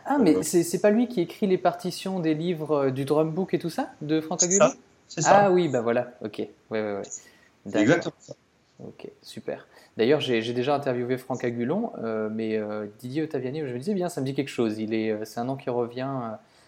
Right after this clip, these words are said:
Speaker 1: euh, euh, ok, je, je
Speaker 2: Et
Speaker 1: me
Speaker 2: voilà.
Speaker 1: note ça.
Speaker 2: Et
Speaker 1: Et, euh, et comme autre application, qu'est-ce que t'as sur ton portable, euh, qui, euh, pas forcément en lien avec la batterie, mais comme application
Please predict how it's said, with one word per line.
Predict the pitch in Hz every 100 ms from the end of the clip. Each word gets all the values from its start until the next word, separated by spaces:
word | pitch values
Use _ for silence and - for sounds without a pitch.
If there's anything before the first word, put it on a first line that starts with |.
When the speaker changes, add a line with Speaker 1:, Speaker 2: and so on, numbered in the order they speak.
| _ -
Speaker 1:
euh, | 107 107 107 110
euh, | 233
ok, | 247 123 - 143
je, | 135 127 120 117
je |
Speaker 2:
Et |
Speaker 1:
me | 139
Speaker 2:
voilà. | - -
Speaker 1:
note |
ça. | - - _ - - - - _ 131
Speaker 2:
Et | 139 147 147
Speaker 1:
Et, |
euh, | 143 139 139 139
et | 143
comme | 214 240
autre | 311 196
application, | 185 165 147 - 170 -
qu'est-ce | 220
que | 160
t'as | 175
sur | 214 196 -
ton | 131
portable, | 131 - 175 190 117 104 - 196
euh, | 120 123 123 120
qui, | 117 - 127 120
euh, | 117 110
pas | 180
forcément | 180 160 139
en |
lien | 127
avec | 120 117
la | 110
batterie, | 110 - 254
mais | 156
comme | 123 131 123
application | - - 120 160